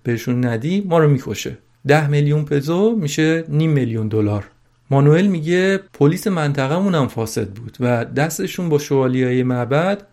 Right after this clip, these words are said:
تو یه کاسه بود. خب به پلیس که نمیتونسته بگه، باز مجبور می‌شه یه تیکه دیگه از زمینشو میفروشه و قرض می‌گیره تا بتونه پول رو بده. میگه خدا رو شکر که ولشون کردن و نکشتنشون، اما هنوز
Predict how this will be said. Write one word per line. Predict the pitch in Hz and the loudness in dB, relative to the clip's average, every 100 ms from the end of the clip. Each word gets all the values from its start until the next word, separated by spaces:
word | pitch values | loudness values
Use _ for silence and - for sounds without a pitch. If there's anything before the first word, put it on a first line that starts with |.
| - | -8
تو | 170 | -2
یه | 196 | -2
کاسه | 196 120 - - | -2 -4 -4 -10
بود. | - - _ | -10 -18 _
خب | - 185 185 | -4 -2 0
به | 170 | -4
پلیس | 160 160 175 170 | -2 -2 -2 -4
که | 170 | -4
نمیتونسته | 165 202 202 202 - 185 | -2 -2 -2 -4 -4 -4
بگه، | 185 180 175 175 - - | -4 -2 -4 -4 -12 -2
باز | 196 190 | 0 0
مجبور | 175 156 160 185 | -2 -2 -2 -2
می‌شه | 170 - 175 165 165 - | -4 -4 -2 -2 -4 -4
یه | 165 | -4
تیکه | 170 143 151 | -4 -4 -2
دیگه | 147 147 | 2 4
از | 131 | 2
زمینشو | 120 123 131 139 123 123 110 110 | 0 0 0 -2 -2 -2 -4 -4
میفروشه | 143 185 - 196 190 185 175 180 _ | -4 -4 -4 -6 -2 -2 -2 -6 _
و | 135 135 131 127 123 131 | -2 2 2 0 -4 -4
قرض | 135 165 208 208 | 0 0 0 -2
می‌گیره | 196 190 180 | -2 0 -2
تا | 175 165 | 0 0
بتونه | 160 165 165 160 151 147 - | 0 -4 -2 0 -2 -6 -2
پول | 147 135 | 0 2
رو | 131 | 2
بده. | 113 101 101 - _ _ _ | 0 -4 -6 -14 _ _ _
میگه | 151 190 | 0 0
خدا | 196 180 185 | 0 0 0
رو | 180 | -2
شکر | 180 180 | -2 -6
که | 170 160 | -4 -2
ولشون | 160 170 156 151 | 0 0 -2 -2
کردن | 135 131 127 123 | 0 0 2 0
و | 123 | 0
نکشتنشون، | 135 143 110 - 107 98 - 113 - _ _ - | -2 -2 -4 -4 -6 -6 -10 -14 -16 _ _ -6
اما | 151 170 | -2 0
هنوز | 151 147 147 190 226 220 | 2 2 2 2 0 -2